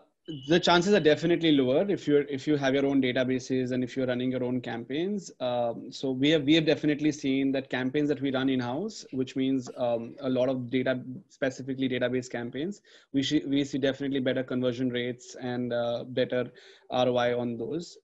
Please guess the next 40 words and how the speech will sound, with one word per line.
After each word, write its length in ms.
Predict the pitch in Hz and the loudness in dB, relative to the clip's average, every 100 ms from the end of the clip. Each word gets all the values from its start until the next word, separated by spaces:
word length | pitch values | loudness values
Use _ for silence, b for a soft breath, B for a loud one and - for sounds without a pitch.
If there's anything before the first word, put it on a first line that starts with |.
| - | -4
uh, 300 | 123 120 120 | 0 0 -2
because 400 | 120 127 131 123 | -2 -2 -2 -2
obviously 400 | 120 131 131 131 | -2 -2 0 -2
it 100 | 123 | -2
is 220 | 120 - | -8 -4
more 200 | 127 135 | 0 4
managed 480 | 127 120 120 123 - 131 | 4 2 -4 -6 -8 -8
as 140 | 120 | -8
a 40 | |
campaign. 420 | - 117 139 170 240 B B B B | -10 -12 -8 -6 -8 B B B B
Uh, 380 | - 131 127 127 | 2 4 6 6
but, 340 | 123 147 151 147 | 6 4 4 2
you 80 | |
know, 100 | 143 | 0
if 200 | 143 143 | 0 -2
your 80 | 151 | 0
data 300 | 135 131 139 | 2 2 4
is 120 | 151 | 4
only 420 | 147 143 147 139 - | 4 4 2 0 -2
incorrect 640 | 135 131 127 123 151 - - | -2 0 2 2 0 -6 -8
or 220 | 127 120 | -4 -2
if 120 | 120 120 | -2 -4
your 100 | 127 | -4
database 800 | 123 123 131 127 131 127 131 131 | -2 0 0 -2 -6 -2 -2 -2
quality 560 | 120 123 120 131 127 123 | -2 -2 -2 0 0 -2
has 240 | 127 120 | -2 -2
been 320 | 127 127 123 | 0 0 0
generated 640 | 127 127 131 131 135 123 - _ - | 0 2 2 2 0 -2 -6 _ -2
by, 560 | 131 131 131 139 135 - | 2 4 4 4 0 -2
uh, 300 | 135 127 127 | 0 2 2
by 220 | 120 123 127 | 2 2 2
a 100 | 127 | 2
campaign 360 | 135 127 135 | 0 0 2
which 160 | 131 127 | 0 2
had 240 | 127 123 | 2 2
so 80 | 123 | 0
much 200 | 123 117 | -4 -4
of 100 | 123 | -6
fraud 220 | 120 120 | -2 0
already, 580 | 120 117 120 113 131 | 0 -2 -4 -2 -2